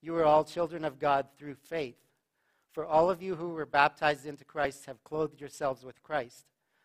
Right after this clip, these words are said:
There is neither Jew nor Gentile, neither slave nor free, nor is there male or female, for you are all one in Christ.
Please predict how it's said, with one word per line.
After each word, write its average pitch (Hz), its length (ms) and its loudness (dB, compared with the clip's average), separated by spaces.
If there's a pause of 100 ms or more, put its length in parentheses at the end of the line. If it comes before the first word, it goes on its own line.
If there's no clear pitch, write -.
(140)
There 147 120 -4
is 139 140 -8
neither 143 260 -8
Jew 139 280 -10
nor 190 160 -8
Gentile, 135 640 -2 (200)
neither 139 240 -12
slave 151 380 -4
nor 165 160 -10
free, 123 400 -14 (480)
nor 143 180 -4
is 127 160 -6
there 139 120 -6
male 151 280 -4
or 151 80 -4
female, 135 460 -14 (680)
for 151 80 -8
you 143 180 -6
are 143 80 -2
all 135 240 2
one 147 240 -8
in 151 140 -10
Christ. - 600 -10